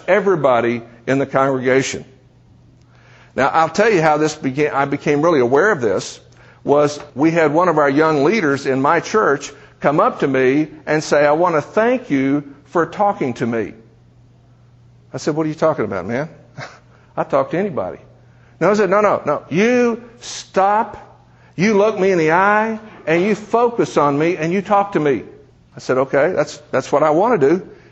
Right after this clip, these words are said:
He said, "That's so good." He says, "The other leaders around here don't do that."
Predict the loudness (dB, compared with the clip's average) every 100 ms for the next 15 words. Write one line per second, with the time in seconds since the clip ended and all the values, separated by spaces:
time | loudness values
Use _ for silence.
0 | _ -6 -2 0 0 -2 -2 0 2 2
1 | 2 2 -4 -10 -4 0 0 -2 -4 -18
2 | -4 0 2 2 2 0 0 -2 -2 -2
3 | -4 -4 -4 -4 -10